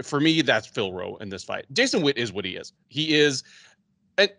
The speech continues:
this is gonna sound mean, but I absolutely don't mean it this way. He is a journeyman welterweight who is in the U F C because Glory M M A and Fitness is really good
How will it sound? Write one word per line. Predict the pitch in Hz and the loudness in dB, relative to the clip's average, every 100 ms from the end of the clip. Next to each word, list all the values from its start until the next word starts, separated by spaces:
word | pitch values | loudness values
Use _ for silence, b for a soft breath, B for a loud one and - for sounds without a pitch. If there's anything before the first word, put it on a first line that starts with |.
| _ | _
this | 160 226 254 | -2 0 0
is | 196 | 0
gonna | 208 | 0
sound | 170 180 190 180 | 2 2 4 2
mean, | 156 160 | 0 -2
but | 143 | -2
I | 117 123 | -2 0
absolutely | 143 151 180 151 | 0 -2 -6 -6
don't | 113 123 131 | -4 -4 -2
mean | 120 135 | -4 -6
it | |
this | 139 147 | -8 0
way. | 151 180 240 _ _ _ _ _ _ - | 2 2 0 _ _ _ _ _ _ -8
He | 147 240 | -4 0
is | 165 170 196 - 147 | 2 0 -2 -6 -2
a | 131 123 120 _ - | -2 -2 -8 _ -16
journeyman | 117 135 143 160 196 220 _ | -4 -2 0 0 -4 -8 _
welterweight | 120 131 123 110 113 135 b _ | -2 0 0 -2 0 0 b _
who | 139 | -6
is | 127 101 | -4 -2
in | 139 | -2
the | 156 | 0
U | 151 147 | 2 4
F | 131 | 2
C | - 123 120 117 _ 120 | 0 -4 -2 -6 _ -8
because | 120 127 120 110 | -2 2 2 2
Glory | 104 120 131 127 | -2 0 2 2
M | 120 | 0
M | 117 | 0
A | 117 | 0
and | 107 | -2
Fitness | 123 117 110 | -4 -6 -8
is | 92 | -10
really | 87 113 123 123 | -10 -4 -2 -2
good | 104 113 107 95 | 0 2 2 0